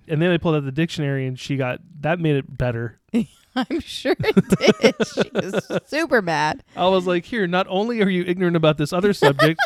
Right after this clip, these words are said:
Speaker 2: <laughs>
Speaker 1: you're ignorant about the word ignorant."
Speaker 2: <laughs> I know how this feels, guys. Like, he's done it to me so many times, and it's never in, like, the calm quiet like this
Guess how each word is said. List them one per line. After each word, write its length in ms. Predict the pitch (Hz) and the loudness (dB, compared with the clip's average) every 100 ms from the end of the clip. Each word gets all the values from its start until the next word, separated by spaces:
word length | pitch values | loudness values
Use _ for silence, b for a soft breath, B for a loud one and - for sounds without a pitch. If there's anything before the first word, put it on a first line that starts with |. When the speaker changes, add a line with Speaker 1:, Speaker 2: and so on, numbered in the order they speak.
| - | -4
Speaker 2:
<laughs> 220 | 740 - 143 | -6 0 4
Speaker 1:
you're 140 | 196 | 6
ignorant 360 | 202 202 208 190 | 6 6 6 6
about 280 | 170 175 | 8 6
the 80 | 175 | 6
word 220 | 156 151 147 | 6 4 4
ignorant." 420 | 156 165 127 113 - | 0 0 -2 -4 -12
Speaker 2:
<laughs> 100 | _ | _
I 1300 | - - - - - - - - _ - - _ 294 | -10 -8 -8 -8 -6 -8 -10 -16 _ -20 -20 _ -2
know 160 | 392 381 | 2 2
how 80 | |
this 220 | 262 226 - | 2 0 0
feels, 280 | 214 180 | 0 0
guys. 320 | 180 165 160 160 | 0 0 0 0
Like, 180 | 185 | -2
he's 180 | 226 247 | -2 -2
done 160 | 226 220 | 0 -2
it 100 | 196 | -2
to 80 | 208 | -4
me 220 | 180 180 | -4 -6
so 400 | - - 190 233 | -10 -6 -2 0
many 240 | 240 226 | 0 -2
times, 420 | 233 214 170 170 - B B B | -4 -4 -4 -6 -10 B B B
and 120 | 214 | 0
it's 200 | 233 208 | 0 0
never 300 | 240 247 349 | 2 2 2
in, 280 | 370 220 220 | 0 -2 -2
like, 220 | 214 208 | -2 -4
the 120 | - 180 | -4 -8
calm 440 | - 180 165 190 | -2 0 0 -2
quiet 480 | - 170 156 175 208 | -2 0 0 -2 -4
like 240 | - 165 | -6 -4
this 280 | - 165 - | -2 -4 -6